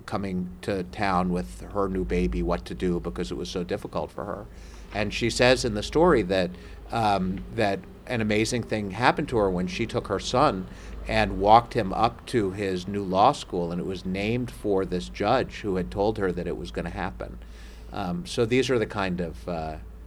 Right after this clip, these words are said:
you know, stories. And again, it's, it's stuff that, that, that isn't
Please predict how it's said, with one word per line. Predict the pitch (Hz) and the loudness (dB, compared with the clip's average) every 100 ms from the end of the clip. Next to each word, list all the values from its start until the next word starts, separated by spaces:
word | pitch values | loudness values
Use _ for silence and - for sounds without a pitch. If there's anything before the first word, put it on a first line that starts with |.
| - - | -16 -8
you | 139 | -4
know, | 92 | -4
stories. | 90 107 95 87 98 | -4 -2 0 0 0
And | 113 | 0
again, | 135 120 | 2 2
it's, | 90 - - - - | 0 -6 -12 -12 -8
it's | 113 - | -8 -2
stuff | - 123 123 | 2 2 2
that, | 120 104 - - - - | 2 2 -2 -20 -20 -8
that, | 113 104 - - | -2 -2 -4 -6
that | 110 101 | -2 0
isn't | 107 120 113 | 0 -2 -6